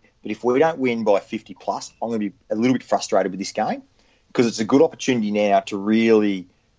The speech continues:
belt the suitcases out of a team and get some mojo, get some confidence amongst the boys. And I'll just do a live ladder.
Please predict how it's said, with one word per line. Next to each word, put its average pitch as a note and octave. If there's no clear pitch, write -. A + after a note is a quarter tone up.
belt G2+
the -
suitcases G2+
out F#2+
of F2+
a -
team G2
and G2
get A2
some F#2
mojo, A2
get -
some F#2+
confidence A#2
amongst G2+
the -
boys. G#2
And A#2
I'll A#2+
just E3
do A#3+
a D#3
live A2+
ladder. G#2+